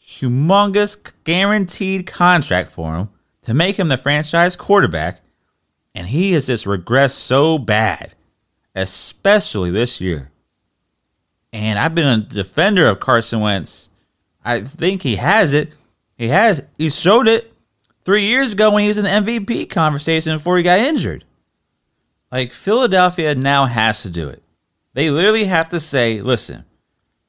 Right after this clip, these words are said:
this season is a wash. Yeah, we're only two games back, but it is time to sit Carson Wentz for the year. Just sit him down.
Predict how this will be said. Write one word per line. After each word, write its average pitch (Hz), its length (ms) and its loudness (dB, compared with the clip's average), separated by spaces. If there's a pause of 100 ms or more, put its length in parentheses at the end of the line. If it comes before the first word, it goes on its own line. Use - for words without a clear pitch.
(120)
this 214 200 2
season 160 640 -2
is 120 160 -2
a 110 80 0
wash. 98 400 -4
Yeah, 220 280 2
we're 185 180 4
only 165 160 2
two 156 240 -4
games 147 320 -2
back, 92 340 -4 (1120)
but 104 320 -2 (760)
it 208 140 2
is 208 200 2
time 139 400 0
to 123 80 -2
sit - 320 -4
Carson 131 380 0
Wentz 107 200 -2
for - 120 -12
the 90 100 -2
year. 67 300 -10 (360)
Just 165 200 -6
sit 147 160 2
him 139 100 2
down. 85 320 0